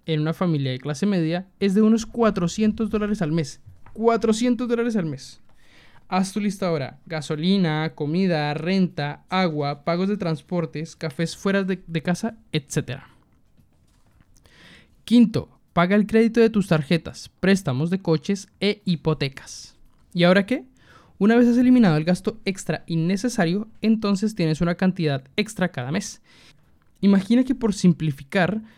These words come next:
obtienes doscientos dólares extra cada mes. Ahora vas a hacer lo siguiente. Coge un papel y apunta todas las deudas que tengas,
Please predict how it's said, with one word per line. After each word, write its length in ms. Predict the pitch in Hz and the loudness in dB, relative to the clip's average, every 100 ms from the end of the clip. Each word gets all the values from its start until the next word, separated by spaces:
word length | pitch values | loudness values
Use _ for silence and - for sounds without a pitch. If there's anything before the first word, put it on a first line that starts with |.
| _ | _
obtienes 640 | - 156 - 208 226 240 175 | -6 -6 0 4 4 2 0
doscientos 680 | 170 - 190 214 220 233 | -2 -2 2 4 4 2
dólares 440 | 202 196 214 233 - | 0 0 0 -2 -4
extra 420 | 202 220 - 247 - _ | -4 -4 -4 -6 -6 _
cada 280 | - 170 170 | -2 2 2
mes. 400 | 165 - - - _ - _ - - | 0 -2 -12 -16 _ -20 _ -20 -12
Ahora 280 | - 185 214 | 0 4 6
vas 200 | 220 220 | 6 4
a 40 | |
hacer 160 | 214 208 | 0 -2
lo 100 | 202 | -2
siguiente. 540 | 190 160 156 139 - - _ _ - | -2 0 2 2 -2 -20 _ _ -6
Coge 260 | 151 147 | -2 4
un 80 | 175 | 4
papel 380 | 180 165 202 233 | 4 2 0 0
y 60 | 170 | -4
apunta 400 | 156 165 165 175 | -2 0 2 0
todas 380 | - 208 226 214 | 0 0 0 0
las 180 | 185 | 0
deudas 320 | 151 147 160 - | 0 0 -2 -4
que 100 | 147 | -6
tengas, 480 | 143 135 - - | -2 -4 -6 -16